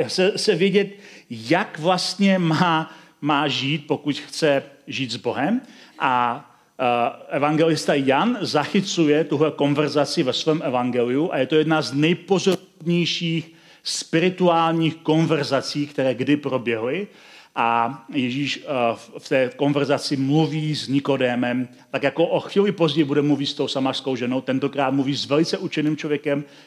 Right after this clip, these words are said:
a mluví trochu učeněji, ale zároveň je to velice zajímavé. Pojďme si to přečíst, celý ten příběh, a zastavíme se u některých těch momentů a co si z toho můžeme vzít. Mezi farizeji byl, byl člověk jménem, eh,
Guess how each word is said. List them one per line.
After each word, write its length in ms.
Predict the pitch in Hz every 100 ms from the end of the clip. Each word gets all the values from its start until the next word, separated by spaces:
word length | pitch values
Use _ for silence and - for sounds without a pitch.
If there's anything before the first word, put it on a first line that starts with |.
| -
a 100 | 101
mluví 320 | 107 123 147
trochu 260 | 165 175 233
učeněji, 500 | 196 - 113 110 110 - - - -
ale 220 | 113 107
zároveň 540 | - 131 139 151 147
je 60 | 135
to 120 | 131
velice 260 | 120 117 113
zajímavé. 300 | 117 113 107
Pojďme 220 | 156 180
si 100 | -
to 80 | 180
přečíst, 440 | - 143 185 175
celý 200 | 151 151
ten 140 | 170
příběh, 500 | 170 131 113 175 190 - - - -
a 360 | 117 113 113 -
zastavíme 460 | 135 131 139 139 139
se 120 | 139
u 20 |
některých 320 | 135 151 135
těch 160 | - 139
momentů 420 | 139 127 123 135
a 60 | 120
co 140 | -
si 120 | -
z 80 | 135
toho 200 | 117 120
můžeme 360 | 117 113 113 110
vzít. 320 | 104 104 95 _ _ _
Mezi 260 | 147 196 254
farizeji 520 | - 220 240 190 220
byl, 360 | 180 185 160 180
byl 160 | 147 143
člověk 640 | - 196 202 208 196 - - - - -
jménem, 520 | 131 143 147 143 139 139 - - _
eh, 40 | -